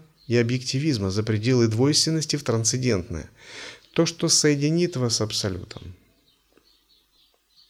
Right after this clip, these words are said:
Величием всех татв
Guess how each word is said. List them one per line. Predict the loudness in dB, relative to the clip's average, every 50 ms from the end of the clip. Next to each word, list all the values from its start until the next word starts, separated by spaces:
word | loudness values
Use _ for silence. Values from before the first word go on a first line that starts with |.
| _ _ _ _ _ _ _ _ _ _ _ _ _ _ _ _ _ _ _ _ _ _ _ _ _ _ _ _ _ _ _ _ _ _ _ _ -20 -20 -20 _ _ _ _ _ _ -6
Величием | -2 2 2 2 2 2 2 2 2 2 2 2
всех | 4 4 4 2 2 4
татв | 4 6 6 6 4 2 -6 -16